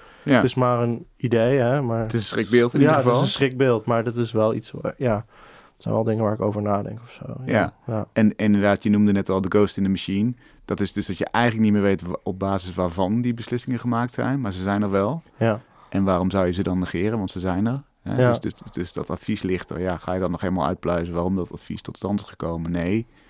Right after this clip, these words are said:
Speaker 1: het advies is er. Eh, dat is, daar zit, daar, daar zit, daar, dat, dat interesseert jou, dat veld daar.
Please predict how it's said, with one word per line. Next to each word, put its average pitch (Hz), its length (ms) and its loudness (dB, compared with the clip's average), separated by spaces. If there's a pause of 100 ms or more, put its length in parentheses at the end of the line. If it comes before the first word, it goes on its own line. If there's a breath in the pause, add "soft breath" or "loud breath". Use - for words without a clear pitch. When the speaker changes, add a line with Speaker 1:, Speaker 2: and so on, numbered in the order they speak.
(220 soft breath)
Speaker 1:
het - 100 -20
advies - 320 -6
is 104 120 -4
er. 123 200 -4 (800 soft breath)
Eh, 95 460 0
dat 107 200 2
is, 123 160 -2
daar 107 240 2
zit, 104 320 -2
daar, 110 200 2
daar 107 160 2
zit, 110 180 -4
daar, 104 440 -2
dat, 95 180 -8
dat 104 100 -4
interesseert - 460 -4
jou, 80 180 -8
dat 85 140 -8
veld 90 280 -8
daar. - 240 -12